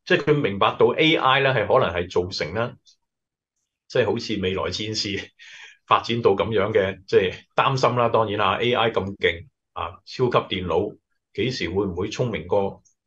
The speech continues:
人類，甚至乎控制人類咧？其實一路都係擔心出現未來戰士呢套電影嘅，嘅情節啊。噉所以阿辛偉誠整呢個噉嘅A I峰會咧，就係加強咧，就希望可以整一啲，呃，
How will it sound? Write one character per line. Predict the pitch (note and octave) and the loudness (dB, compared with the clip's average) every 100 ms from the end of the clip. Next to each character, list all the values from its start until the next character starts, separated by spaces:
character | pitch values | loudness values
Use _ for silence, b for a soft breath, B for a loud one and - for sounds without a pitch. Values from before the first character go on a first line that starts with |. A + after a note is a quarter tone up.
| _ _ - | _ _ -8
人 | D#2 F#2 | -6 0
類， | F#2 F2 - | 0 0 -2
甚 | G2 | -6
至 | G2 G2+ | -6 -6
乎 | - | -6
控 | G#2 | -4
制 | G2+ G#2 | -2 0
人 | E2 | 0
類 | E2+ F#2 | 0 0
咧？ | A2+ B2+ B2+ | 2 2 2
其 | E2+ | 2
實 | A#2 | 2
一 | G#2 | 0
路 | F#2+ | 2
都 | A#2+ | 2
係 | F#2 | 2
擔 | G#2+ A#2+ A#2 _ _ _ _ _ _ _ _ _ _ | 0 -2 -4 _ _ _ _ _ _ _ _ _ _
心 | - A#2 A2+ A#2 b b | -8 -4 -4 -8 b b
出 | D3 | -2
現 | A2 F#2 | -2 0
未 | F2+ | 0
來 | D2 | 0
戰 | D#2 G#2 G#2 | -2 -6 -6
士 | G2 | -4
呢 | A#2+ | -2
套 | G#2+ | -2
電 | G2+ F2 | -4 -4
影 | F2 | -2
嘅， | F#2+ F2+ - - | -2 -4 -10 -2
嘅 | G#2 | -2
情 | - D#2 | -2 -10
節 | - F#2+ F#2 | -8 -6 -4
啊。 | G2 - B B B B | -4 -6 B B B B
噉 | D3 | -2
所 | D#3+ E3 | 4 4
以 | D3+ | 4
阿 | D3 C#3 | 2 0
辛 | C#3+ D#3 | 2 2
偉 | C3 | 2
誠 | A2+ F#2+ - | 0 -2 -2
整 | G#2+ D3+ | 0 2
呢 | D#3+ | 4
個 | C3 | 6
噉 | A#2+ | 6
嘅 | C#3 B2 | 4 6
A | D3 | 6
I | C#3+ | 6
峰 | D3 C#3 | 4 4
會 | A#2 | 4
咧， | C3 B2+ | 4 2
就 | G#2+ | 0
係 | G2 G2+ | 0 2
加 | C3+ C3+ | 2 2
強 | G#2 E2 | 0 -2
咧， | A2 A#2+ A#2 B B B | -2 -4 -6 B B B
就 | - G2+ | -4 0
希 | C#3 | 2
望 | A#2 G2 | 2 2
可 | B2 | 0
以 | A#2 - | -2 -4
整 | G2 | -2
一 | A2+ | -2
啲， | A#2+ C3 B2+ F#2 | -2 -2 -2 0
呃， | F2+ F#2 | -2 -4